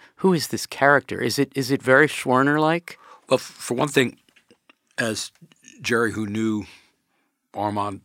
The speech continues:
Speaker 2: much better than me, although I met him in the mid-seventies, and Diane Rothenberg, who's here, they were all close friends. Um, he was born in Antwerp, which, and so he was a, in some degree a second language,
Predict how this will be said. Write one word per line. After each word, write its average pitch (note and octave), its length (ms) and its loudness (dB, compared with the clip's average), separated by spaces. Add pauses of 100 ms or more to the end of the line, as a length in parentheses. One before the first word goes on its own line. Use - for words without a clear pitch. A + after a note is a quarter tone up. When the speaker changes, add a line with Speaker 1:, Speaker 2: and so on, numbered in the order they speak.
Speaker 2:
much A2 300 -8
better G#2 180 -4
than F#2+ 140 -8
me, B2+ 120 0
although F#2+ 240 -6
I G2 100 -8
met G2 220 -10
him G2 280 -12
in F#2+ 160 -12
the G2 60 -12
mid-seventies, G2 760 -8
and F#2+ 160 -14
Diane G2 420 -10
Rothenberg, F#2 560 -12
who's F#2 200 -10
here, B2 200 -4
they F#2 120 -10
were F#2 180 -14
all F2+ 240 -14 (800)
close - 340 -2
friends. G#2+ 600 -4 (400)
Um, G2 400 -6 (1600)
he - 160 -4
was A2+ 140 -2
born B2 220 2
in A2+ 80 -4
Antwerp, A2+ 720 -4 (480)
which, G2+ 320 -8 (260)
and G2 180 -8
so G#2 160 -4
he G2+ 100 -6
was F#2 220 -6
a, F#2+ 40 -10
in F#2+ 240 -16
some A#2+ 200 -2
degree G#2 260 -8
a F#2+ 40 -8
second G2+ 360 -8
language, G2 560 -10